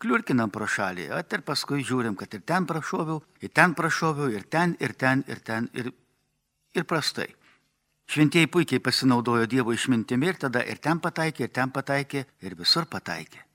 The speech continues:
Ir tada iš tiesų buvo laimingi. Matydami apaštalo Pauliaus, apaštalo Mato, Magdalenos atsivertimus, ir skaitydami arba klausydami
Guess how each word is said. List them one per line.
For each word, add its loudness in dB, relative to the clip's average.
Ir 6
tada 2
iš -2
tiesų -4
buvo -4
laimingi. -6
Matydami 6
apaštalo -4
Pauliaus, -2
apaštalo -6
Mato, 2
Magdalenos 2
atsivertimus, 0
ir 6
skaitydami 4
arba 0
klausydami 0